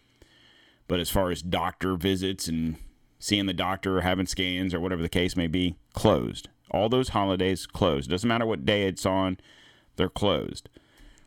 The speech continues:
But what's that percentage? That's like a twenty, thirty percent <laughs> of this, of this country that's employed in those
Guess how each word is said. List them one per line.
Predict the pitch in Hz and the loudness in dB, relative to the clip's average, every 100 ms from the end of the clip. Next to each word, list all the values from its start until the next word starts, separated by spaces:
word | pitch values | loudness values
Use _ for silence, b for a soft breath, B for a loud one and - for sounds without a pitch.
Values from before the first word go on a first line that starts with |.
| b _ _ - | b _ _ -2
But | 110 104 | 0 2
what's | 170 - | 0 2
that | 156 | 0
percentage? | 110 - 139 90 | 0 0 0 2
That's | 113 - | 0 0
like | 131 - | -2 -2
a | |
twenty, | 78 - 110 107 | 0 2 2 2
thirty | 113 104 | 2 2
percent | 92 82 - 110 98 - _ _ _ _ _ _ _ _ _ _ _ - _ _ _ - | 0 -2 2 2 2 -2 _ _ _ _ _ _ _ _ _ _ _ -20 _ _ _ 0
<laughs> | - - | 0 2
of | 127 98 | 0 4
this, | 120 - - - - | 2 2 -4 -6 -2
of | 101 | 0
this | 95 - | 0 0
country | - 135 - 90 | 2 2 2 2
that's | 85 87 | 2 0
employed | 85 78 117 113 92 | 0 2 2 2 2
in | 95 82 | 0 2
those | 95 113 110 104 98 | 2 4 2 0 0